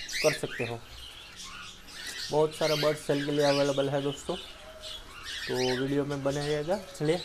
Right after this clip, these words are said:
next देखते हैं हम। एक और दोस्तों, अ, हॉलैंड bridges की पेयर हम देख रहे हैं, ये भी सेल के लिए अवेलेबल है। देखिए, इसकी फीमेल मटकी के अंदर बैठी है,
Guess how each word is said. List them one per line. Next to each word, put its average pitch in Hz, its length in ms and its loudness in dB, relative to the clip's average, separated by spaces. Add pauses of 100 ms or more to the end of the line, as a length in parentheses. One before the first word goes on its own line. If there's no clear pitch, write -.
(160)
next - 840 -2
देखते 151 420 0
हैं 147 180 4
हम। 170 200 -2 (2250)
एक 131 140 -2
और 160 140 2
दोस्तों, 165 400 6 (520)
अ, 139 400 4 (260)
हॉलैंड 151 300 10
bridges 156 320 4
की 160 120 6
पेयर 156 520 8
हम 151 200 4
देख 147 300 4
रहे 147 180 4
हैं, 151 100 8
ये 147 140 6
भी 151 260 4
सेल 143 300 0
के 147 100 4
लिए 147 200 6
अवेलेबल 139 440 6
है। 151 400 2 (400)
देखिए, - 500 4
इसकी - 460 2
फीमेल 139 300 0 (580)
मटकी 135 300 4
के 131 120 0
अंदर 139 280 2
बैठी 135 400 -4
है, 156 240 -4